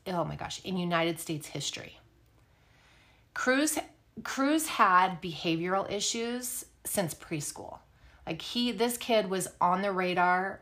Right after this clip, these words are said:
from the very, very beginning. Ignored, completely ignored. All of these signs were completely ignored.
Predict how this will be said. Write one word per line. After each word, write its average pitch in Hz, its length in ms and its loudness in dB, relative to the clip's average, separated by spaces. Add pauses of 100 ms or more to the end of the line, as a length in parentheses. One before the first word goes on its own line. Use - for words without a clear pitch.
from 185 220 2
the 170 80 0
very, 165 320 0
very 165 260 -2
beginning. 156 560 -8 (760)
Ignored, 185 600 2 (240)
completely 190 460 0
ignored. 160 440 -4
All 180 160 4
of 180 100 0
these 185 180 0
signs 170 260 0
were 156 100 -4
completely 160 400 -8
ignored. 143 320 -10